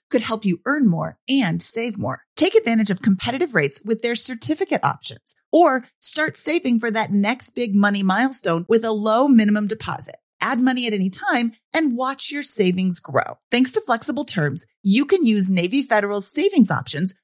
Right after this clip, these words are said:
for all kinds of goals, short or long term. Considering a big home improvement project, maybe a live-in flip, or feeling ready to consolidate some of that high interest credit card debt, you could borrow up to one hundred percent of your home's equity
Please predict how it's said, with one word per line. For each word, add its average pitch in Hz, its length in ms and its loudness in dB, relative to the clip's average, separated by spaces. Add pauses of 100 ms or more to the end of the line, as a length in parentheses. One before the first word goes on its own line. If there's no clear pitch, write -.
for - 220 0
all 302 220 0
kinds 285 340 0
of 240 120 -4
goals, - 400 -2 (100)
short - 480 0
or 294 220 0
long 240 280 2
term. - 300 -6 (100)
Considering 190 500 2
a 165 40 0
big 156 180 -2
home 165 300 2
improvement 170 460 -2
project, 330 480 -4 (160)
maybe 285 260 2
a 294 60 -4
live-in 254 340 2
flip, 349 220 -2 (180)
or 330 200 6
feeling 330 420 -4
ready 285 200 0
to 277 100 -4
consolidate 240 600 0
some 226 140 0
of 214 80 -2
that 190 160 -2
high 233 300 -2
interest 233 340 -2
credit 185 260 -2
card 277 200 -8
debt, 311 220 -4 (140)
you 247 220 4
could 311 200 0
borrow 190 360 4
up 180 120 0
to 196 140 -4
one 175 340 2
hundred 381 320 -2
percent 330 460 -2
of 185 100 -4
your 220 240 4
home's 262 320 -2
equity 208 480 -4